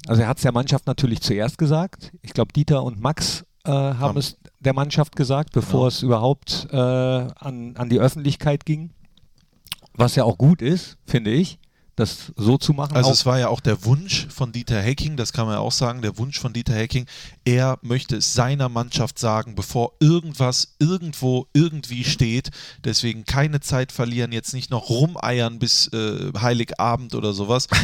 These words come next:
Speaker 2: <laughs> äh, sondern ganz klar, und das ist auch Dieter Hecking.
Speaker 1: Ja.
Speaker 2: Das ist auch Dieter Hecking und das finde ich auch sensationell, selbst in dieser Situation, wo er auch natürlich menschlich enttäuscht ist, wo ich länger bräuchte als,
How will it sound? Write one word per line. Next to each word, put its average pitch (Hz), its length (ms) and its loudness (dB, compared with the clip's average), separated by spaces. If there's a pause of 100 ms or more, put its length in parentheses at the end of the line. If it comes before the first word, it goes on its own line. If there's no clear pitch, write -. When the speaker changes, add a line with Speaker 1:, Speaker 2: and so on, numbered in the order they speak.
Speaker 2:
<laughs> - 240 -14
äh, 117 180 2
sondern 123 380 -2 (320)
ganz 170 320 0
klar, 131 260 2
und 135 140 -2
das 160 120 2
ist - 160 -2
auch 147 280 -4
Dieter 151 260 2
Hecking. 151 340 -2
Speaker 1:
Ja. 110 200 -2 (400)
Speaker 2:
Das 139 180 0
ist 160 100 -2
auch 151 120 0
Dieter 175 240 -2
Hecking 156 260 -4
und 117 160 -12
das 123 140 -2
finde 147 200 -2
ich 139 120 -4
auch 131 240 0 (400)
sensationell, 147 640 0
selbst 156 220 -2
in 147 80 -4
dieser 139 320 0 (680)
Situation, 151 640 0
wo 147 140 2
er 131 160 2
auch 160 280 -4
natürlich 135 500 0
menschlich 127 380 -4
enttäuscht 113 440 -4
ist, - 180 -4
wo 139 120 0
ich 143 300 0
länger 156 360 4
bräuchte 117 440 2
als, - 260 -6